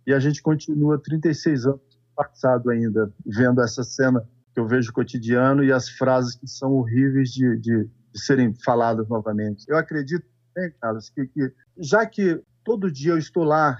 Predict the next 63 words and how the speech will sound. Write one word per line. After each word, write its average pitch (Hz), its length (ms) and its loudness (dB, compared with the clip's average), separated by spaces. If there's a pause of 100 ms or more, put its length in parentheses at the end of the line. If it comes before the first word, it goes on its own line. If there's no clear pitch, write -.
(120)
no - 60 -20
caso, 127 300 -2
todo 135 260 -6
dia 139 140 -2
que 131 80 -8
eu 143 60 2
me 135 100 -2
refiro 139 400 0
são 147 160 0
os 135 80 0
jornalistas 131 520 2
que - 60 -20
estão 127 260 0
lá 123 120 4
todos 123 340 -2
os 110 120 -4
dias, 117 440 -2 (320)
por 190 100 2
que 262 160 0
que - 80 -2
os 208 60 2
jornalistas 170 640 2
não 156 140 -2
precisam 240 360 -6
fazer 147 240 0
um 143 80 2
protesto? 120 560 0
Isso - 140 -10
não 180 80 -2
é 196 60 2
um 202 80 4
protesto, 131 560 0
mas 175 80 -2
por - 180 -14
que 320 140 0
eu 320 80 2
não 240 160 4
vou 185 160 4
estar 165 260 0
lá 143 160 2
amanhã? 120 420 -2 (280)
Por 170 120 -12
que 254 140 -8
que - 100 -12
eu 214 60 2
vou 185 160 0
estar 165 260 0
lá 135 120 4
amanhã? 110 340 -2 (300)
Então, 302 340 -10 (460)
poderiam 214 360 2
pensar 220 440 2
um 202 100 2
pouco, 220 420 0
de 185 120 0
repente, 185 580 -2 (100)
é, 180 260 0
eu 170 60 2
não 202 140 4
tô 208 160 0
dando 214 260 2
muito 185 200 0
espaço 170 520 -4